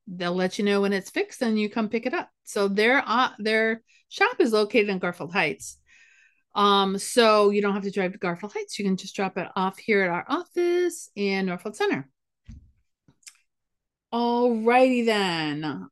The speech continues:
Let's see. I'm going through the motions.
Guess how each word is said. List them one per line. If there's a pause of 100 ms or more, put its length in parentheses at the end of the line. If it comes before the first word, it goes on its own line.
Let's
see.
I'm (580)
going (180)
through (440)
the
motions.